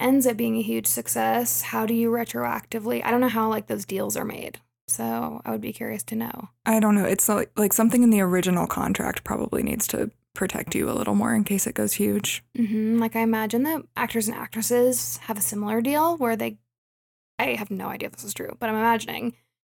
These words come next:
Speaker 1: they get told they're gonna be paid a certain amount, and then depending on how the movie does, they get paid more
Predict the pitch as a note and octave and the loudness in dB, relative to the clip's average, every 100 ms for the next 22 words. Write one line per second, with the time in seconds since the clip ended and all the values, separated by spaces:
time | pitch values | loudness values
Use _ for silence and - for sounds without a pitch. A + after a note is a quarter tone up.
0 | _ A3 A#3+ A#3 A3 A3 G#3+ A#3+ G#3+ A3 | _ -2 2 2 2 0 0 -4 -2 -2
1 | A3 G#3+ G#3+ G#3+ G#3+ G#3 A3 A3+ G#3+ G#3 | 0 -2 -4 -4 -4 -2 -2 0 -2 0
2 | G#3+ A#3 A#3 A3+ A3 G#3+ A3 - G#3+ G#3+ | 2 2 2 0 0 0 -2 -4 -4 -2
3 | G#3 G#3 G#3 G#3+ G#3 G#3 G#3+ G#3 G3+ G#3+ | 0 -2 -2 -4 -4 -2 -2 -4 -4 -2
4 | G#3 A3+ A3+ A3 G#3+ G#3 G#3+ G#3 G#3 G3 | 0 0 -2 -4 -6 -4 -6 -2 -2 -2
5 | G3 G#3 G#3+ B3 | 0 2 2 0